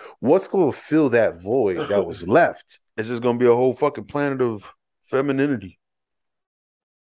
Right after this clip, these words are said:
Speaker 1: But then there's an imbalance.
Speaker 2: Absolutely.
Speaker 1: So
Speaker 2: But they're not looking at that shit. They're not looking at long term. They're not looking at,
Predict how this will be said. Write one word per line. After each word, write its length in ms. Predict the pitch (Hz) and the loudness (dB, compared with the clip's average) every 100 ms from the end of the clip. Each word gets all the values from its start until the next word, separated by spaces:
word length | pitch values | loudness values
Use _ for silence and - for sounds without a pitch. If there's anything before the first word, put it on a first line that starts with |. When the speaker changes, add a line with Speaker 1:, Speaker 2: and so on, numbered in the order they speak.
| _ - | _ -8
Speaker 1:
But 200 | 95 101 | -6 -2
then 200 | 107 107 | -4 0
there's 260 | 107 98 | 0 0
an 100 | 98 | -4
imbalance. 960 | 110 104 92 139 143 92 - - - _ _ _ _ - | -4 -4 2 2 2 -2 -10 -20 -20 _ _ _ _ -14
Speaker 2:
Absolutely. 540 | 71 - 156 147 - - _ _ _ _ _ _ _ _ _ | -14 -4 -2 -2 -6 -18 _ _ _ _ _ _ _ _ _
Speaker 1:
So 160 | - 123 | 0 2
Speaker 2:
But 100 | 190 | 4
they're 140 | 208 | 4
not 180 | 226 202 | 4 2
looking 340 | 214 208 180 | 2 0 -2
at 200 | 170 131 | -2 0
that 180 | 139 131 | 0 0
shit. 200 | - 107 | -2 -2
They're 100 | 151 | 0
not 160 | 185 196 | 2 0
looking 240 | 180 180 | 0 0
at 100 | 120 | -2
long 320 | 98 113 120 | 0 0 -2
term. 280 | - 113 113 | -4 -4 -4
They're 100 | 127 | -4
not 160 | 147 127 | -2 0
looking 260 | 123 107 | -2 -4
at, 60 | 107 | -10